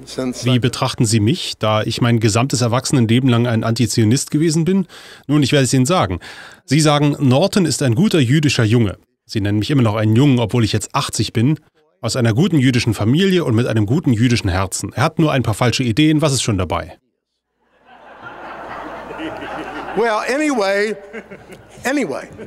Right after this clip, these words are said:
Speaker 2: Wie dem auch sei, ich wohne ja bei Ihnen, wenn ich nach Israel fahre.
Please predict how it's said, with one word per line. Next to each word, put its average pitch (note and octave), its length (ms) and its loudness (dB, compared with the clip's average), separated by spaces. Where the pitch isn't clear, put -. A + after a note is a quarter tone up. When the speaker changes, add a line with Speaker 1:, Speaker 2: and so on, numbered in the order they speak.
Speaker 2:
Wie B2+ 140 0
dem C#3 140 2
auch G#2 120 -2
sei, A#2 280 0
ich - 160 -8
wohne G3 180 4
ja G#2+ 120 4
bei G#2+ 140 0
Ihnen, F#2 340 -4
wenn A#2 120 2
ich G#2+ 120 -4
nach A2 120 -2
Israel G#2+ 420 -4
fahre. F#2 380 -8